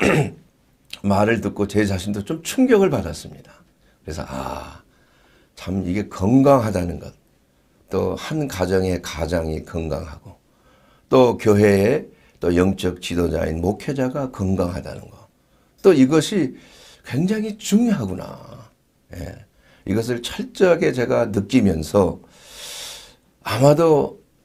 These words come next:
그, 그 전날 먹은 그 위장약과 그 소염제, 그리고 또 그 전날 토요일 날 맞은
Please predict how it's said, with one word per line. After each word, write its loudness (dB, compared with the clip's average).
그, -2
그 -2
전날 4
먹은 2
그 -2
위장약과 -2
그 -6
소염제, 2
그리고 2
또 -2
그 4
전날 2
토요일 2
날 -2
맞은 -2